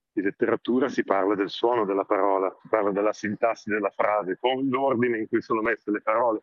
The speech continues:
E uno scrittore è un grande scrittore quando usa al massimo, e quando uno deve tradurre ha in mano degli altri strumenti che sono quelli della sua lingua, e quindi è un processo, una sorta di traslazione che deve succedere e che è difficilissima.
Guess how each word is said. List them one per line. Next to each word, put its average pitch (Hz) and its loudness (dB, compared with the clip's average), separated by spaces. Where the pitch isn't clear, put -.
E 113 0
uno 113 -2
scrittore 131 0
è 107 0
un 107 -4
grande 107 0
scrittore 120 -2
quando 107 -2
usa 107 0
al 101 -6
massimo, 107 -4
e 98 -2
quando 113 2
uno 123 2
deve 104 -2
tradurre 120 0
ha 110 -2
in 107 0
mano 110 0
degli 101 0
altri 120 -2
strumenti 101 -2
che 113 0
sono 101 -2
quelli 98 0
della 95 0
sua 107 0
lingua, 92 -2
e 101 0
quindi 135 2
è 110 2
un 110 2
processo, - 0
una 107 0
sorta 123 0
di 110 -2
traslazione 117 0
che 123 2
deve 107 0
succedere 123 0
e 110 -2
che 95 0
è 92 -2
difficilissima. 101 -6